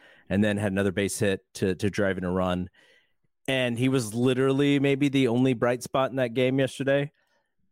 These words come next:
Uh, even, uh, you know, even Rodon, who usually has been lights out of late, he struggled. And he had a quote that we'll talk about when we get more towards what we're, uh, the focus of this show. But before we get to that, we'll talk about the news.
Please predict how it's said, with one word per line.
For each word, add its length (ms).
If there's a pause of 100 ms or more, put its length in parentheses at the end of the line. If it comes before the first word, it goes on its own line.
Uh, 640 (460)
even, 460
uh, 60
you 160
know, 120
even 440
Rodon, 440
who 200
usually 680
has 180
been 220
lights 300
out 180
of 120
late, 240
he 140
struggled. 520 (440)
And 140
he 60
had 120
a 40
quote 460
that 220
we'll 160
talk 320
about 360 (220)
when 180
we 120
get 220
more 240
towards 520
what 220
we're, 340
uh, 200 (240)
the 80
focus 420
of 140
this 140
show. 420
But 160
before 320
we 140
get 200
to 80
that, 140
we'll 80
talk 160
about 140
the 60
news. 380